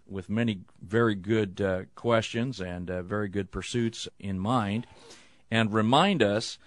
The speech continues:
that we, while we don't rise to this judgment at the great white throne that is given here in Revelation twenty, like the lost dead do, we do rise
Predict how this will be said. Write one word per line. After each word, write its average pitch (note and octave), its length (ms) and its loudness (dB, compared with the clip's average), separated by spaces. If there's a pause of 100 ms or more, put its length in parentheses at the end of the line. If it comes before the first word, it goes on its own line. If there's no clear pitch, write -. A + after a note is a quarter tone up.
(280)
that A#2 400 4
we, F3+ 520 4
while A#2+ 380 10
we C#3+ 160 6
don't E3 280 6
rise C#3 560 8
to C3 100 0
this A2 240 2
judgment A#2+ 640 6
at G2 80 -2
the G2+ 80 -2
great B2+ 300 4 (220)
white A2 400 4
throne B2 600 2
that G2+ 100 0
is F#2 140 -4
given G#2 320 2
here G2+ 440 0
in F2+ 360 -2 (280)
Revelation G#2 580 4
twenty, A#2 500 2
like F#2+ 260 -4
the F#2+ 80 -2
lost G2+ 640 2
dead A#2 320 6
do, F#2 280 -2 (540)
we A2+ 220 6
do D3 360 6
rise F#2+ 800 4